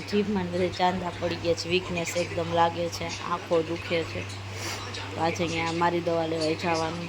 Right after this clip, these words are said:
છે. તો આજે ફ્રી છે ભગીરથસિંહ, તો ઘરે છે, કે પછી આવવાના છે એ લોકો આવીને વહી જાય, પછી અમે નીકળશું. બેનને આજે આપણે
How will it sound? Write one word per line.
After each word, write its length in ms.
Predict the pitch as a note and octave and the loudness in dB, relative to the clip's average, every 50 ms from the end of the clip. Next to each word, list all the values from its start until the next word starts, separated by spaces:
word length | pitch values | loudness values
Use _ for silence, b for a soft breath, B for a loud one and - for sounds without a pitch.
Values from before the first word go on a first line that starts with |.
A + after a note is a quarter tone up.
| - | -8
છે. 80 | - F3 F3 - - - - - - - - - - - - - - - - - - - - - A5 - C6+ B5 A5 G#5 - - - - - - - - - - - - - - - | -8 -8 -8 -8 -8 -8 -8 -8 -8 -8 -8 -8 -8 -8 -8 -8 -10 -10 -10 -10 -10 -10 -8 -8 -6 -6 -6 -6 -8 -8 -8 -8 -10 -10 -10 -12 -12 -10 -8 -8 -8 -8 -6 -6 -6
તો 60 | - - - | -6 -4 -2
આજે 180 | E3+ E3 - F3+ F3+ F#3 | -2 0 0 0 0 2
ફ્રી 200 | - F#3+ G3 F#3+ F#3 - | 2 2 2 2 0 0
છે 100 | - E3+ E3 - | -2 -4 -4 -4
ભગીરથસિંહ, 560 | E3+ D#3 D#3 E3 D#3+ E3 D#3 - - E3 D#3 - | -4 -4 -2 -2 0 0 -2 -2 -6 -8 -6 -6
તો 60 | D#3 D3+ - | -6 -4 -2
ઘરે 240 | F3+ F3+ F3+ F3 F3 E3 - | 0 2 2 2 2 0 -2
છે, 80 | - E3 D#3+ - | -4 -6 -6 -6
કે 80 | - - - | -6 -6 -4
પછી 260 | E3+ F3+ E3 E3+ E3 E3+ F3+ | -2 0 2 4 6 6 6
આવવાના 400 | F#3 F#3 F3 F3 F3 E3+ E3+ - | 8 6 4 2 2 0 -2 -2
છે 80 | - F3 F3 | -4 -2 -2
એ 40 | F3+ | 0
લોકો 160 | F3 E3+ - - | -2 -2 0 0
આવીને 300 | F3 F3 F3 F3 E3+ E3+ F3 F#3 | 2 2 4 2 2 0 0 2
વહી 120 | F#3 F3+ - | 2 2 2
જાય, 160 | E3 D#3+ - | -2 -4 -4
પછી 320 | - E3 - - - F3+ F3 D#3+ | -6 -8 -8 -8 -8 -6 -6 -6
અમે 100 | E3 E3 E3 F3 | -4 -4 -4 -4
નીકળશું. 520 | F3+ F3+ - E3+ D#3+ E3 - - E3+ - - - - - - - - _ - - - B3 G3 | -4 -4 -4 -4 -4 -4 -4 -6 -8 -8 -8 -8 -8 -10 -10 -12 -14 _ -20 -16 -10 -6 -2
બેનને 380 | F#3 F3+ E3+ E3+ E3 D#3 D3 C3 - - E3+ | -2 0 0 -2 -2 -4 -4 -6 -4 -2 -2
આજે 180 | F3+ E3+ D#3+ E3 | -2 -2 -2 -4
આપણે 240 | D#3+ D#3+ - E3+ D3+ | -6 -6 -6 -6 -6